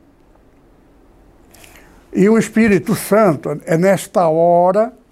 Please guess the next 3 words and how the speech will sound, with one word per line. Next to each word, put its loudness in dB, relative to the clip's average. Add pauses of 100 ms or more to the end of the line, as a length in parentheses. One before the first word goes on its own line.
(840)
nesses -2
pequenos -2
detalhes, -4